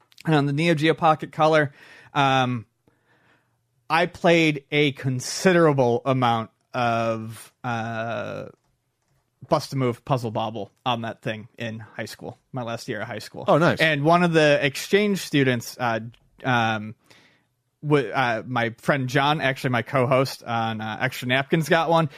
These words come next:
Speaker 1: and there was an exchange student from China who was really
Speaker 2: China.
Speaker 1: into them, so he actually went out and bought one and got the link cable, and we would play in homeroom and at lunch.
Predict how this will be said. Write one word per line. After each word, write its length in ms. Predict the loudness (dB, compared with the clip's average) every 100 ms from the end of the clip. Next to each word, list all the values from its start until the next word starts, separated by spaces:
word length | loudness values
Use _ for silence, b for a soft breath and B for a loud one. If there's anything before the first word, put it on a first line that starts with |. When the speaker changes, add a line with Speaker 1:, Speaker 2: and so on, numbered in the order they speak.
| B -4
Speaker 1:
and 100 | 2
there 100 | 2
was 120 | 0
an 80 | -4
exchange 480 | -6 0 0 0
student 480 | -2 0 2 2 -4
from 800 | -4 2 4 4 0 -2 -8 -12
China 520 | -6 0 2 2 -2 -6 b b b
who 480 | 0 4 4 2 -2
was 320 | 2 2 2 0
really 260 | 2 2
Speaker 2:
China. 200 | 2 0
Speaker 1:
into 100 | 4 4
them, 280 | 4 2 -2 b
so 200 | 0 0
he 180 | 4 4
actually 300 | 4 2 2
went 200 | 4 4
out 160 | 0 0
and 240 | -2 0
bought 280 | 2 2 2
one 260 | 2 2 2
and 160 | 0
got 220 | 0 -2
the 100 | -6
link 280 | -2 -2 -2
cable, 500 | 0 0 2 -2 -2
and 300 | -2 -2 0
we 80 | -2
would 180 | -2 -4
play 260 | -2 0 0
in 100 | -2
homeroom 480 | -4 -4 -8 -10 -12
and 180 | -12 -12
at 200 | -14 -14
lunch. 340 | -16 -18